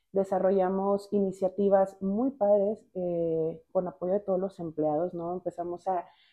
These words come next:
a generar estos entrenamientos, eh, eh, eh, e-learnings que hoy,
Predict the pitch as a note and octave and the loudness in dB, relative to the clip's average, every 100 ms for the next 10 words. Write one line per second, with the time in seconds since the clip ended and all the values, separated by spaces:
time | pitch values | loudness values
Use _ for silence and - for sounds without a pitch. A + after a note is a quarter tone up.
0 | - F#3 F#3+ F3 E3+ F3 G3+ - G3 F#3 | -12 -8 -4 0 2 0 -4 -6 -6 -4
1 | F3+ F3 F3 F3+ F3+ F3+ F3+ F3 - F3 | -4 -4 -4 -6 -2 2 2 0 -4 0
2 | E3 D#3 D#3 - F#3 - A#2+ - B2+ - | 0 0 -2 -6 -8 -4 -2 -2 -2 0
3 | F#3 F3+ F3 F3+ F#3 F#3 F3+ F3 | 2 2 2 -2 -4 -4 -4 -4